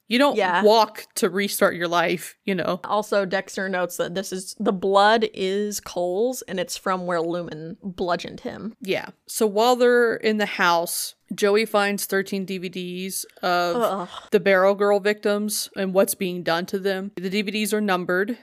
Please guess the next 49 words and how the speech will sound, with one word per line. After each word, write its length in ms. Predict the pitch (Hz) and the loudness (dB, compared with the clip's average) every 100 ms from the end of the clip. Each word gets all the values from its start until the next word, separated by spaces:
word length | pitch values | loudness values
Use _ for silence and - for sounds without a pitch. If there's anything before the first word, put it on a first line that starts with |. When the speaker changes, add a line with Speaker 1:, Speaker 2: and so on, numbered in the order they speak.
| - | -2
Speaker 1:
There's 220 | 190 208 | -2 2
no 120 | 208 | 2
more 240 | 220 214 | 2 2
information 460 | 196 196 190 185 - | 0 -2 -4 -4 -4
on 60 | 175 | -6
the 60 | |
girls 280 | 170 170 170 | -4 -4 -4
besides 380 | - - 160 160 | -6 -2 -2 -2
these 160 | 165 165 | -6 -6
numberings. 640 | 160 156 - - - - - | -6 -4 -6 -6 -8 -14 -2
Dexter 800 | 214 208 - 202 196 190 185 - | 0 0 2 2 2 0 0 0
manages 400 | 208 233 220 214 | 2 4 2 -2
to 60 | |
take 240 | 190 190 180 | -4 -4 -2
Lumen's 420 | 190 196 196 180 | -2 -2 -4 -4
D 140 | 202 | -4
V 80 | 196 | -4
D 160 | 196 196 | -4 -6
from 180 | 208 190 | -6 -2
the 140 | 180 | 0
evidence 640 | 180 180 180 185 - - - | 0 0 -2 -4 -6 -8 -10
when 160 | - 190 | -6 -4
they 80 | 180 | -2
get 140 | 180 | 0
back 180 | 175 175 | 0 -2
to 80 | 175 | -6
the 100 | 156 | -12
station. 540 | - 165 170 175 165 | -6 -4 -4 -6 -8
He 300 | - 196 180 | -6 -4 -2
replaces 540 | 180 185 214 208 208 190 | -4 -2 2 2 2 -2
it 100 | 180 | -2
with 160 | 190 | -2
a, 140 | 170 - | -4 -6
a 60 | 180 | -4
blank 340 | 185 190 - | 0 0 0
disc 400 | 180 190 - - | 0 0 0 -4
that 140 | 175 | -6
he 140 | 170 175 | -6 -4
scratches 840 | - - - 185 185 - 185 - | -2 -2 2 2 2 0 -4 -4
through 200 | 180 170 | -4 -6
with 100 | 175 | -8
his 140 | - - | -10 -10
keys. 560 | 180 165 175 180 - - | -8 -6 -4 -6 -8 -12
Speaker 2:
Mm-hmm. 440 | - 226 185 202 | -10 -8 -8 -12
Speaker 1:
He 220 | - - 185 | -10 -6 0
gives 260 | 202 202 | 2 0
Lumen 380 | 170 180 185 180 | -2 -4 -4 -6
her 340 | 151 185 185 | -8 -6 -4
disc. 480 | 190 196 220 - - | -2 -2 -2 -4 -8